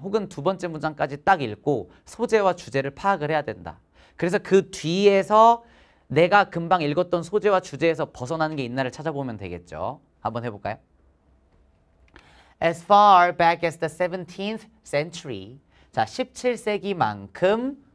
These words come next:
과거에, 한참 과거에 hair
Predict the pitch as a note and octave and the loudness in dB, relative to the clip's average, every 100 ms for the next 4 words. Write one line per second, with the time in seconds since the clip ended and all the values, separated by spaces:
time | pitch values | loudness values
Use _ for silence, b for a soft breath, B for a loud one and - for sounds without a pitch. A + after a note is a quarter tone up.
0 | _ - A2+ A#2 E3 D#3 E2 E2 G2 A#2 | _ -8 -4 0 0 0 -6 -10 -10 -10
1 | F2 _ _ - D3 G3 D#3 F2+ F2 A#2+ | -14 _ _ -12 -8 -8 -8 -12 -6 -2
2 | G3 C3+ E2+ b b b b b F#3+ G#3+ | 0 -2 -6 b b b b b 0 2
3 | F#3+ C#3 C#3 | 4 2 0